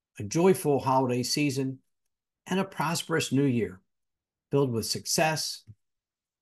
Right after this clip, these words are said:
happiness, and freedom. I know that often some of us may have had very difficult years. Things may not have gone how we wanted, but there are a lot of things that worked out well. And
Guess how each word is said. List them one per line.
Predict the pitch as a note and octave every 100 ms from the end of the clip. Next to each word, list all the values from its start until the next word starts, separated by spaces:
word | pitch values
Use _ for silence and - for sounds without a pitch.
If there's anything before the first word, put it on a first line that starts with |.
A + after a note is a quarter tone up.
| _ -
happiness, | D3+ E3 E3 D3 C3+ B2+ - - _ _ _ _ _ _ -
and | C3 B2+
freedom. | - C3+ G#2 F#2 G#2 _ _ _ _ _ _ _
I | C3
know | D#3 F3
that | D#3+ D#3
often | E3+ E3+ F3 E3 D#3 _ _ _
some | - D3 E3
of | D#3+
us | D#3
may | D#3 D#3+
have | D3
had | D3 D#3
very | D3 D3
difficult | B2+ C#3+ B2 - B2 G#2+
years. | A#2+ G#2 F#2+ -
Things | E3 E3+
may | D#3 D#3
not | D#3+
have | E3+ C3+
gone | D3 E3 E3+
how | C3 D3
we | D#3+
wanted, | C#3+ D3+ D#3 B2+ - _ _ _ _ _ _ _ _ _
but | D3
there | D#3+
are | D#3+
a |
lot | E3 F#3
of |
things | F#3 F3 F3
that | E3
worked | C3+ D#3 -
out | C#3 C3
well. | C3 D3 A2+ A2+ -
And | C3+ C#3 C#3